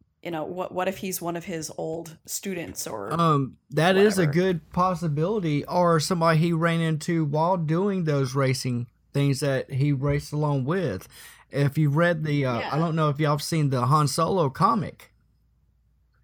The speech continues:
Speaker 2: um, that they did, but he did a ra-, that's the first time they're showing him doing races. He did a race in that one,
Speaker 1: Mm-hmm.
Speaker 2: even though it was for the, um,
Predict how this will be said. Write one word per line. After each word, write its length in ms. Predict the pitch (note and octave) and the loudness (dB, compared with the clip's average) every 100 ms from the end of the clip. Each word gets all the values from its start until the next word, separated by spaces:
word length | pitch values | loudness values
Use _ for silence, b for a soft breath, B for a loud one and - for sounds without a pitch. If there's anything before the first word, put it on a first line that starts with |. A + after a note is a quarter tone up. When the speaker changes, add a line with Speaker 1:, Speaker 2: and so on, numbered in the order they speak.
| _ _ _ | _ _ _
Speaker 2:
um, 400 | - D3+ C3+ A#2+ - | 0 2 2 0 -2
that 140 | C#3+ C#3 | -2 0
they 100 | C3+ | 0
did, 340 | B2+ G#2 F2 _ _ _ _ _ _ - - _ _ | -2 -4 -6 _ _ _ _ _ _ -16 -16 _ _
but 500 | C#3 C#3 C#3 B2+ - | -2 2 2 0 0
he 160 | B2+ F#3+ | 2 4
did 200 | G3 F3 | 4 4
a 80 | D3 | 4
ra-, 300 | C#3 D#3+ G2 | 4 2 0
that's 300 | C#3 E3 - | -2 -2 -2
the 100 | D3 | -2
first 300 | D#3+ D#3 - | -2 -2 -2
time 160 | D#3 D3 | -2 -2
they're 120 | C3+ | -2
showing 340 | - D#3 C#3+ | -2 0 2
him 220 | D3+ D3+ C#3 | 4 4 2
doing 300 | C#3+ C3 A#2 | 2 0 0
races. 640 | C3 F#3+ - - - - _ _ _ _ _ _ | 0 -2 -4 -10 -12 -14 _ _ _ _ _ _
He 140 | D3 | -2
did 160 | D3 C#3 | 0 0
a 60 | A#2 | -2
race 320 | B2 F3+ D3 | -4 -4 -4
in 100 | B2 | -4
that 240 | E3 G3+ | -2 -4
one, 220 | F#2+ C#3 - | -8 -10 -10
Speaker 1:
Mm-hmm. 300 | G3+ G3 E3+ E3+ | -8 -8 -10 -2
Speaker 2:
even 220 | D3+ D#3 | 2 4
though 140 | D3 C3+ | 4 2
it 40 | |
was 140 | B2 - | 0 -4
for 360 | E3 D#3+ D3+ | -2 0 0
the, 360 | C3 C#3 B2+ A#2+ | 0 -2 -2 -2
um, 320 | A2 G2+ | -2 -4